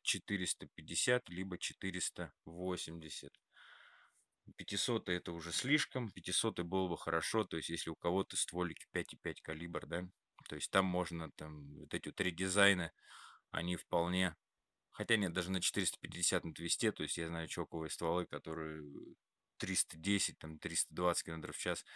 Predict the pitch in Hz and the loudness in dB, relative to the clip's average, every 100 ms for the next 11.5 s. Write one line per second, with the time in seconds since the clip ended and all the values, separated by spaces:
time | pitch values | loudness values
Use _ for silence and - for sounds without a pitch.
0 | - - - _ _ 78 78 82 82 87 | -16 -16 -20 _ _ -8 -6 -6 -4 -2
1 | 90 85 80 80 - 85 80 - _ _ | 0 2 0 -2 0 2 2 -2 _ _
2 | - - - 117 107 98 98 95 101 95 | 4 6 4 6 8 8 6 2 2 2
3 | 87 - 127 101 87 85 85 - - 92 | 2 2 2 4 0 -2 -8 -6 -2 -2
4 | 85 - 85 87 82 76 - _ _ _ | 0 0 0 0 0 -2 -8 _ _ _
5 | - - - - _ _ _ _ _ _ | -4 -4 -6 -14 _ _ _ _ _ _
6 | _ _ _ - - 98 98 95 87 82 | _ _ _ 0 2 4 2 2 -2 -6
7 | - - _ _ _ _ _ _ - 101 | -14 -18 _ _ _ _ _ _ -10 -2
8 | 95 90 87 95 104 120 101 - 92 - | 0 0 2 4 4 6 4 4 0 2
9 | 92 87 92 - - 95 104 - 95 95 | 2 4 2 0 2 2 2 2 2 6
10 | 87 - 113 127 - 90 92 92 90 92 | 6 6 4 2 2 2 2 0 2 2
11 | 92 87 95 92 78 | 2 -2 -2 -2 -8